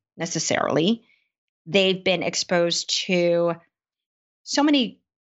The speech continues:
entrepreneurial examples out there where somebody has a great idea and they've been starting early and they see that they can start off as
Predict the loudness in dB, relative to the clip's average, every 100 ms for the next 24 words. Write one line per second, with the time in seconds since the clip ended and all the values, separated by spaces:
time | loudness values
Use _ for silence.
0 | _ -6 -6 -2 0 2 2 0 -4 -2
1 | -2 0 0 -2 -10 _ _ _ _ -6
2 | 0 0 -2 -8 _ _ _ _ _ -2
3 | -2 0 0 0 -2 -2 0 0 0 0
4 | 0 0 -2 0 -2 0 0 0 0 0
5 | 0 -4 -6 -4 0 0 0 -2 0 -2
6 | -4 -4 -2 0 0 0 0 -2 -2 -8